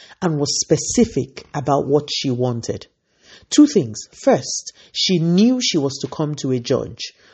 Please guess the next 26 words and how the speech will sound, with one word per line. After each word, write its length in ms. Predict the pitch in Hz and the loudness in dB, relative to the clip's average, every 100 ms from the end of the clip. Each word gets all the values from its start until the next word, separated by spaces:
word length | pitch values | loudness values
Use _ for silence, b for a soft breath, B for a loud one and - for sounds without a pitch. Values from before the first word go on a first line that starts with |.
| b | b
Where 180 | 185 196 | 4 4
do 160 | 170 151 | 4 0
you 380 | 139 165 311 | 2 6 6
go 320 | 185 123 - - _ _ | 6 0 -2 -12 _ _
when 180 | 156 165 | 0 0
you 140 | 143 | 0
are 60 | 135 | -2
faced 420 | 135 156 147 - | 0 -2 -2 -6
with 100 | 139 | -4
the 160 | 131 143 | -4 -4
issues 300 | - 127 120 | -4 -4 -4
of 120 | 113 | -4
life? 380 | 113 110 - - _ _ - | -4 -6 -16 -20 _ _ -8
Your 100 | 117 | -6
friends, 580 | - 165 214 269 - - _ _ | 4 4 4 -2 -8 -14 _ _
your 120 | - 135 | -10 -8
spouse, 580 | - 190 226 247 - - _ _ - | 2 4 4 0 -10 -18 _ _ 4
or 120 | 175 | 4
the 140 | 156 | 4
judge? 540 | 135 139 - - - _ _ b b - | 0 -2 -4 -12 -20 _ _ b b 0
The 100 | 156 | 4
widow 300 | 190 214 233 | 4 6 4
knew 320 | 202 220 214 | 4 2 4
where 200 | 190 185 | 4 4
to 140 | 185 | 0
go 340 | 131 127 113 | -2 -2 -2